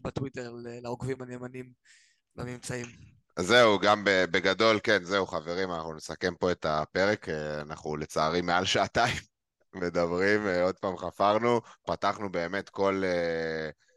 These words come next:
Speaker 2: כל, אה, אופציה וכל, אה, זווית, אה, שיש, אה, להסתכל השבוע, מקווה שעזרנו לכם, ואם כן, תכתבו לנו, אה, תגידו מה ספציפית עזר, אם יש, אה, שאלות, נשמח לשמוע,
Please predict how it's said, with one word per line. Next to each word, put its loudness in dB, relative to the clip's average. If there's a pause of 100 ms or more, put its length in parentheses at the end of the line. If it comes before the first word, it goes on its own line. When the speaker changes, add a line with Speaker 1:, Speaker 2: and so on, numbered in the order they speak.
(500)
Speaker 2:
כל, -2
אה, -2
אופציה -4
וכל, -4
אה, -2
זווית, -10
אה, -4
שיש, -6
אה, -4
להסתכל -6
השבוע, 0 (380)
מקווה -6
שעזרנו 0
לכם, 0
ואם -4
כן, 2
תכתבו -4
לנו, 0 (180)
אה, -6
תגידו -8
מה -6
ספציפית -10
עזר, 2
אם -6
יש, -8
אה, -2
שאלות, -2
נשמח -14
לשמוע, -6